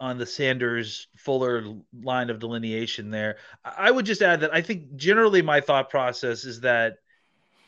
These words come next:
they're gonna be, they're gonna have one role pre-Gallup returning and then another role post-Gallup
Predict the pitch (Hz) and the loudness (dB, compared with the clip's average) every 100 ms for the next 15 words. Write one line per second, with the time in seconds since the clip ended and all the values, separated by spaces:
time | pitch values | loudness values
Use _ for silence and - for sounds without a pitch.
0 | _ _ _ _ 135 160 233 262 226 175 | _ _ _ _ 2 6 6 6 2 2
1 | 185 170 202 226 202 143 143 165 165 156 | 0 2 2 6 4 4 -2 -2 0 4
2 | 143 135 127 127 - - - 170 180 180 | 4 4 0 -4 -18 -20 -10 -4 0 0
3 | 170 135 139 139 127 127 120 127 120 117 | -4 -2 0 2 0 -4 -10 -8 -6 -6
4 | 110 113 127 131 123 131 147 139 123 123 | -8 -8 -6 -4 -4 0 2 2 0 0
5 | 120 117 107 - - 131 - - 90 - | 2 0 -2 -8 -2 -2 -2 -12 -14 -14